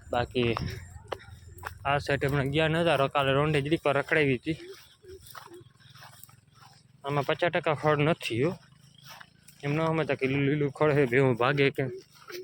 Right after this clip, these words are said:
ખડ નથી, કુવાડિયો જ છે જો બધું, કેમ કે ખડ થવા જ નથી દેતો કુવાડિયો. આછું આછું ખડ છે ને ઈ થાહે.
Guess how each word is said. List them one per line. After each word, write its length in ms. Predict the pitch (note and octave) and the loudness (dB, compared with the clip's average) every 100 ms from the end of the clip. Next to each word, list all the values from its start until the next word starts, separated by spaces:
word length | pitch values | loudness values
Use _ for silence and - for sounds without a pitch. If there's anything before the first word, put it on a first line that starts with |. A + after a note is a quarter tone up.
| - _ - - - _ - | -16 _ -20 -20 -20 _ -2
ખડ 300 | D3+ D#3 C#3+ D3+ | 2 2 2 2
નથી, 360 | - - C#3 B2+ - _ _ _ E4+ F4+ | -2 -2 -2 -4 -16 _ _ _ -18 -4
કુવાડિયો 460 | D3+ D3+ C#3+ C#3+ C#3 | 2 4 2 2 0
જ 80 | - | 0
છે 160 | - C3 B2 - _ _ - - _ _ _ - | -2 0 -2 -6 _ _ -20 -20 _ _ _ -4
જો 100 | C3+ | -2
બધું, 300 | C3 C3 A#2+ _ _ _ - - _ _ _ _ - - _ _ _ _ - - _ _ _ _ - _ _ _ _ _ - - _ _ | 0 0 -2 _ _ _ -20 -20 _ _ _ _ -20 -20 _ _ _ _ -20 -20 _ _ _ _ -20 _ _ _ _ _ -20 -20 _ _
કેમ 160 | - C#3+ | -8 -4
કે 120 | C#3 | -4
ખડ 280 | C3 D3 C#3+ | -2 0 0
થવા 240 | D#3 D3+ | 4 2
જ 60 | D3+ | 4
નથી 220 | D3 C#3+ | -2 -2
દેતો 200 | C#3 B2+ | -4 -4
કુવાડિયો. 680 | A#2+ C3+ A#2 A#2+ - - - - - - _ - - - - | -2 -2 -2 -6 -12 -20 -18 -18 -16 -20 _ -20 -18 -18 -6
આછું 280 | D#3 - D#3 | -4 0 0
આછું 180 | D3+ C#3+ | 2 0
ખડ 200 | D#3 D#3 | 2 4
છે 80 | E3+ | 2
ને 140 | D3+ | 0
ઈ 20 | |
થાહે. 340 | C3+ C#3+ B2 | 0 0 0